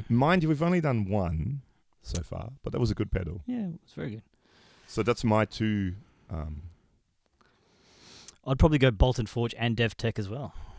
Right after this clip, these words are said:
Speaker 1: Okay.
Speaker 2: Yeah.
Speaker 1: All right. So, so, okay, let's fisticuff it now.
Speaker 2: Although, the other one was a Ledbetter.
Speaker 1: Yeah, again, that's only, but they only make one pedal.
Speaker 2: Yeah.
Speaker 1: Um, which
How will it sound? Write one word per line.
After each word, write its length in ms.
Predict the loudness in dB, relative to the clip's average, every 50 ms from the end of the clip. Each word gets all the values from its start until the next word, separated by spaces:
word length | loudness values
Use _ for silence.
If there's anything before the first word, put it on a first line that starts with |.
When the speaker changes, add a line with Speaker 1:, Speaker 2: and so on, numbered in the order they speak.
| -20 -8 -4 -2
Speaker 1:
Okay. 340 | -2 0 -2 -2 -4 -4 -8 -12 _ -8
Speaker 2:
Yeah. 220 | -4 -4 -4 4 6
Speaker 1:
All 80 | 8
right. 200 | 8 8 8 6 2 -6 -18 -20 -20 -20 -20 _ _
So, 280 | -2 2 4 4 4 2
so, 300 | -2 -2 0 0 0 0 0
okay, 300 | -2 -2 0 -2 -2 -4 -2
let's 220 | -4 -4 -4 -4 -8
fisticuff 540 | -4 -2 -2 -2 -2 0 0 0 0 0
it 100 | -2 -2
now. 240 | 0 0 2 2 0 -2 -6 -14 -20 -20 -20 -20 _ _ _ _ _ _ _ _
Speaker 2:
Although, 380 | 2 4 6 8 6 6 6 2 0 -2 -6 -8 -8 -10 -14 -20 _ _ 4
the 60 | 6
other 100 | 6 8
one 100 | 8 6
was 120 | 6 6 4
a 40 | 4 2
Ledbetter. 560 | 2 2 2 4 4 4 4 4 2 -4 -8 -8 -12 -14 -16 -20 -20 -20 _ _ _ _ _ _ _ _ _ _ -20 -20 -20 -20 -20 -2 4
Speaker 1:
Yeah, 120 | 4 6
again, 220 | 6 8 6 6 6
that's 160 | 4 0 0
only, 240 | 0 0 0 0 0 -2 -4 2
but 120 | 2 2 2
they 120 | 2 -2 0
only 240 | 2 4 4 4
make 240 | 4 4 2 2 0
one 260 | 0 2 2 2 2
pedal. 340 | 2 0 0 0 -4 -6 -8 -12 -14 _
Speaker 2:
Yeah. 220 | -10 -8 -8 -8 -12 -16 _ _ _ _ _ _ _ -8
Speaker 1:
Um, 560 | -6 -4 -4 -2 -4 -4 -4 -4 -4 -6 -8 -12 _ _ _ _ _ _ _ _ _ _ _ _ _ _ _
which 280 | -10 -10 -10 -10 -14